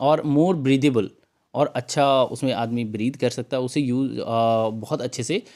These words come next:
यूज़ किया जा सकता है। मीन्स, अ, जब इस यूनिफॉर्म और इस यूनिफॉर्म का कंपैरिजन किया जाएगा तो जो न्यू यूनिफॉर्म है उसे ये बताया जा रहा है कि वो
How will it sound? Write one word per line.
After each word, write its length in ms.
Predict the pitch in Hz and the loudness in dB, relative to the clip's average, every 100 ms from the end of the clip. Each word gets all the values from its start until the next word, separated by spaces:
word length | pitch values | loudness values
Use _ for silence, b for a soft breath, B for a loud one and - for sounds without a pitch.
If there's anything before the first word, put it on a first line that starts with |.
| B B | B B
यूज़ 180 | 135 131 | -2 0
किया 140 | 120 | -2
जा 140 | 107 104 | 0 -2
सकता 260 | 104 - | -4 -4
है। 60 | 131 | -2
मीन्स, 420 | 180 214 - - | 0 -2 -4 -10
अ, 400 | - 131 143 139 | -4 0 2 2
जब 340 | 139 139 175 - - | 2 0 0 -4 -6
इस 180 | 165 135 | -4 0
यूनिफॉर्म 520 | 127 131 131 135 147 - | 0 0 2 0 0 -2
और 140 | 131 | -2
इस 220 | 131 - | -4 -4
यूनिफॉर्म 400 | 123 127 131 131 | -2 0 0 0
का 120 | 131 | 0
कंपैरिजन 640 | 131 117 98 110 117 131 127 | -2 -4 -2 -2 -2 -2 -2
किया 240 | 113 113 | -2 -2
जाएगा 360 | 110 104 110 139 B B B | 0 -2 -4 -8 B B B
तो 120 | 147 | -2
जो 140 | 147 165 | 0 2
न्यू 500 | 139 123 143 160 - | 4 2 2 0 -2
यूनिफॉर्म 580 | 123 123 127 131 123 120 | 0 0 0 0 0 0
है 280 | 110 117 123 | -2 -4 -4
उसे 220 | 117 127 | -6 -4
ये 160 | 113 127 | -2 -2
बताया 280 | 127 113 | 0 -2
जा 140 | 107 98 | -2 -4
रहा 100 | 110 | -6
है 60 | |
कि 120 | 147 151 | -6 -4
वो 280 | 131 160 | -2 -4